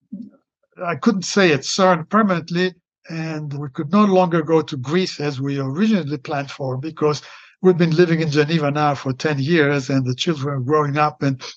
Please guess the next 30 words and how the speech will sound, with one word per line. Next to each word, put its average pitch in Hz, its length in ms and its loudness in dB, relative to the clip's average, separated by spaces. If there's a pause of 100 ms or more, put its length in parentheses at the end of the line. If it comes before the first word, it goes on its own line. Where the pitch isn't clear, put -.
(500)
going 165 240 2
back 165 240 2
to 151 120 -2
Greece 165 300 2
seemed, - 480 -4
uh, 135 240 2
too 170 140 -2
complicated. 131 760 0 (600)
So 175 520 4 (280)
I 175 100 0
looked 220 220 0
around 233 280 6
for, 190 420 -2
for 180 140 0
a 180 60 2
job, 170 360 0
any 226 260 0
job, 120 360 -10 (640)
and 196 340 -4
I, 180 460 -4 (200)
I 180 140 0
saw 262 380 2 (280)
Digital 233 400 4
Equipment 208 420 2
Corporation 185 640 4
at 135 80 0
the 131 100 -4
time. 131 500 -6
It 143 80 -10
was, 147 220 -6